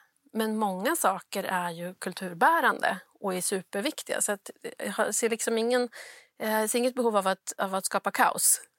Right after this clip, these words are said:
eh, bara för sakens skull. Att vända upp och ner på precis allting. Men, men jag är, är otroligt, otroligt mån om att låta människor få, få göra det man vill, få göra det man brinner för.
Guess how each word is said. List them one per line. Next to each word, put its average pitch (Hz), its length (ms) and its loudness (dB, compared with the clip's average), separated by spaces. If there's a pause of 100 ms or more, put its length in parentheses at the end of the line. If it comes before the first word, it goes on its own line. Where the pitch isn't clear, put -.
(120)
eh, 185 220 -4
bara 190 220 -2
för 196 100 -10
sakens 196 360 -2
skull. - 260 -2
Att - 180 -12
vända 180 200 -6
upp 196 120 -10
och 190 60 -10
ner 180 80 -8
på - 120 -14
precis - 340 -6
allting. 202 440 -6
Men, 196 240 -8 (500)
men 202 320 -4 (240)
jag 202 200 -2
är, 202 100 -8 (600)
är 214 180 -6
otroligt, 233 1080 -2
otroligt 196 460 -8
mån 185 260 -8
om 202 220 -8
att - 240 -14
låta 180 360 -8
människor 190 520 -10
få, 190 360 -2 (1300)
få - 160 0
göra 294 300 6
det 285 80 0
man 285 200 0
vill, 196 600 -2 (160)
få - 120 -20
göra 254 80 -4
det 247 80 -6
man 247 160 -4
brinner 294 440 -4
för. - 360 -6